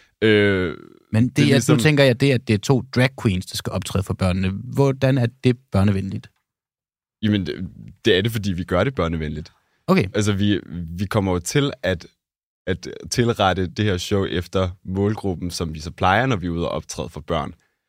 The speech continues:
Speaker 1: Øhm, vi kommer til at, at inkludere børnene, og vi kommer til at være sådan, at de skal synge med, og de skal danse med, og de skal hygge sig. Øhm, ligesom et, et hvert andet børneshow.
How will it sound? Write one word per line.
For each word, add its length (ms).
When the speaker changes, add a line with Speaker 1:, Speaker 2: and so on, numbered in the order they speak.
Speaker 1:
Øhm, 580
vi 140
kommer 260
til 280
at, 240
at 260
inkludere 500
børnene, 440
og 80
vi 80
kommer 220
til 140
at 120
være 200
sådan, 240
at 120
de 80
skal 180
synge 300
med, 120
og 180
de 80
skal 160
danse 320
med, 140
og 180
de 60
skal 180
hygge 240
sig. 200
Øhm, 720
ligesom 400
et, 180
et 120
hvert 260
andet 300
børneshow. 520